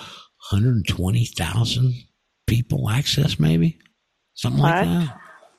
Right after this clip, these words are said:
Speaker 1: So anyway, he wants me to do a, a, a presentation, a speech for their group, uh, sometime in the f-, near future, and then they'll take that and plug it into all the other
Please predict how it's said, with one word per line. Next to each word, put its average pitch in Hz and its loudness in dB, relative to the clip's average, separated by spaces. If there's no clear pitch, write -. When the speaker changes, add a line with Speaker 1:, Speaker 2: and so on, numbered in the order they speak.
Speaker 1:
So 123 4
anyway, 131 4
he 120 4
wants 120 2
me 135 4
to 117 0
do 117 0
a, 110 -4
a, 101 -4
a 98 -2
presentation, 113 0
a 107 0
speech 123 0
for 104 -6
their 104 2
group, 117 2
uh, 90 -10
sometime 101 -4
in 101 0
the 101 0
f-, - -8
near 101 2
future, 113 0
and 90 -6
then 107 2
they'll 101 0
take 131 0
that 104 -4
and 92 -8
plug 110 0
it 98 2
into 101 2
all 87 0
the 101 2
other 98 -2